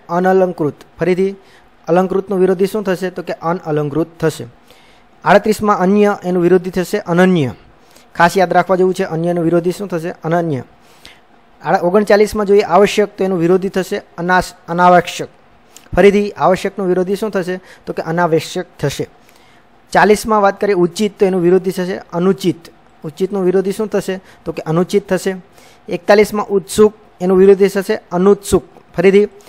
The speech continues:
ઉત્સુકનું શું વિરોધી થશે? તો કે અનુત્સુક વિરોધી થશે. બેતાલીસમાં ઐચ્છિક, એનું વિરોધી શું થશે? તો કે અનૈચ્છિક. ઐચ્છિકનું વિરોધી શું થશે? તો કે અનૈચ્છિક એનું વિરોધી થશે. તેતાલીસમાં વાત કરીએ ઔપચારિક, એનું વિરોધી થશે અનૌપચારિક. યાદ રાખજો ખાસ,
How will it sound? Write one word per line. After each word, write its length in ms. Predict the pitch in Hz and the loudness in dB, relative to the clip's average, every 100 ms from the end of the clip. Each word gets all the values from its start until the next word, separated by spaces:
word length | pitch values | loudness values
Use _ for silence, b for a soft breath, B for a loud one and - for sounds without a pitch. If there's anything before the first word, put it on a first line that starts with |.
| b - | b -12
ઉત્સુકનું 400 | 160 - 202 214 | -8 -6 -4 -2
શું 140 | 226 | 2
વિરોધી 340 | 214 208 190 196 | 4 4 4 2
થશે? 340 | 185 175 185 | 0 0 -2
તો 140 | 180 | -2
કે 120 | 170 165 | -8 -6
અનુત્સુક 480 | 160 175 196 - 202 | 0 2 2 2 0
વિરોધી 260 | 185 190 190 | 2 2 2
થશે. 360 | 190 180 196 208 b b b - | -2 -2 -4 -6 b b b 0
બેતાલીસમાં 640 | 165 - 202 202 208 202 - 175 | 0 4 4 4 2 -4 0 2
ઐચ્છિક, 400 | 180 - 226 220 - _ | 4 4 2 2 -10 _
એનું 200 | 180 190 | 0 4
વિરોધી 260 | 185 196 208 | 6 6 4
શું 180 | 226 | 0
થશે? 280 | 208 185 190 190 B B - | -2 -2 -2 -6 B B -8
તો 80 | |
કે 120 | 185 220 | -4 -4
અનૈચ્છિક. 560 | 180 175 202 202 185 - - _ _ _ _ _ _ _ - | 0 4 4 4 -2 -2 -12 _ _ _ _ _ _ _ -6
ઐચ્છિકનું 440 | 165 - 202 208 | -6 -4 -4 0
વિરોધી 280 | 190 196 196 | 2 2 2
શું 160 | 208 226 | 0 0
થશે? 260 | 202 185 | 0 0
તો 120 | 196 185 | -4 -6
કે 120 | - - | -8 -4
અનૈચ્છિક 460 | 170 196 - 196 | -2 -2 -2 -4
એનું 160 | 165 160 | -2 -2
વિરોધી 400 | 143 143 156 285 B B _ | 0 0 2 -2 B B _
થશે. 320 | - 156 127 - b b b b _ _ _ | -4 -2 -6 -16 b b b b _ _ _
તેતાલીસમાં 500 | 202 220 240 240 240 | 0 4 4 4 4
વાત 220 | 220 220 | 4 4
કરીએ 220 | 220 214 214 - | 0 0 -2 -2
ઔપચારિક, 480 | 196 202 - 214 214 - - - | -2 -2 4 6 4 0 -14 -6
એનું 160 | 185 190 | 0 4
વિરોધી 280 | 196 190 | 6 6
થશે 240 | 208 196 214 | 2 0 -4
અનૌપચારિક. 720 | - 190 208 208 214 175 - | -2 2 2 4 2 2 0
યાદ 180 | 185 185 | 0 0
રાખજો 260 | 190 175 196 | 0 -2 -2
ખાસ, 340 | 180 180 - | 0 0 -2